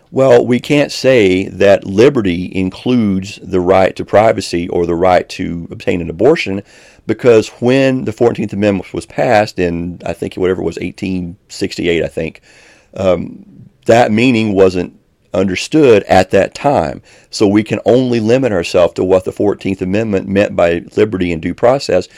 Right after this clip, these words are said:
at the time it was published. So in other words, what he's, what Justice Alito here is saying is that the clock stopped when this law was passed, that the meaning of liberty and the meaning of the Due Process Clause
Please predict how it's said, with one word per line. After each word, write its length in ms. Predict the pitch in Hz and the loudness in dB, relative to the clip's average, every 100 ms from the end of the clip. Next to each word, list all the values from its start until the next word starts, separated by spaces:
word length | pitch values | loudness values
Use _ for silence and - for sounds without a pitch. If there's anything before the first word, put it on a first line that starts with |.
| - _ | -20 _
at 280 | 104 110 - | 2 2 0
the 100 | 101 | -4
time 480 | - 110 107 90 92 | -4 -2 0 2 0
it 160 | 85 90 | -2 -4
was 160 | 92 | -6
published. 500 | - 98 - - - _ - _ | -2 0 0 -4 -20 _ -20 _
So 100 | - | 0
in 80 | 143 | 4
other 160 | 240 160 | 6 6
words, 320 | 127 113 - - - - | 4 2 -4 -20 -14 0
what 200 | 135 151 | 2 2
he's, 240 | 135 - | -2 -2
what 180 | 143 147 | -4 -2
Justice 360 | 139 135 113 | 0 -2 -4
Alito 340 | 110 127 131 113 | -2 0 2 2
here 160 | 110 | 2
is 80 | 92 | 0
saying 300 | - 135 131 | 2 2 2
is 160 | 104 104 | -2 -4
that 160 | 95 | -4
the 80 | 92 | -4
clock 440 | - - 120 117 - _ - | -2 0 0 0 -8 _ -16
stopped 640 | - - 104 71 - - _ _ _ - | -8 0 0 0 -6 -16 _ _ _ -4
when 160 | 95 | 0
this 180 | 92 - | 0 0
law 200 | 87 85 | 4 4
was 140 | 82 - | 4 -2
passed, 460 | 82 - - - _ _ _ | -6 -6 -10 -20 _ _ _
that 180 | 98 95 | -4 -2
the 80 | 101 | -2
meaning 720 | 98 104 139 170 156 151 208 _ - | 0 0 0 0 -4 -6 -10 _ -10
of 160 | 104 | -8
liberty 600 | 107 120 110 85 82 80 - | 0 2 2 0 -6 -12 -10
and 120 | 87 | -6
the 60 | 92 | -2
meaning 400 | 101 120 131 120 | 0 0 0 -2
of 80 | 98 | -2
the 40 | |
Due 120 | 107 | -4
Process 420 | 107 104 92 95 - | 0 2 2 -2 -6
Clause 400 | - 78 80 | -4 -2 -4